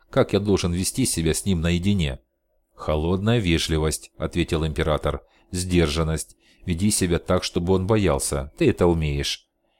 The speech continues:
Я хочу, чтобы в тебе он видел меня. Скажи ему, что я обещал прислать нового посла.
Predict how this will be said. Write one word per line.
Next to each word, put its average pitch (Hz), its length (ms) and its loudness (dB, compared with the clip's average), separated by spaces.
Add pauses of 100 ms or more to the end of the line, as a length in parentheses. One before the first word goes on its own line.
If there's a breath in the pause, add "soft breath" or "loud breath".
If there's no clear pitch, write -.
(140)
Я 82 160 2
хочу, 82 360 0
чтобы 85 300 0
в - 80 -4
тебе 92 300 2
он 95 160 -4
видел 82 260 0
меня. 78 440 0 (420)
Скажи 101 460 2
ему, 76 260 0
что - 180 -4
я 92 140 4
обещал 90 460 2
прислать 95 500 2
нового 82 460 2
посла. 73 560 -2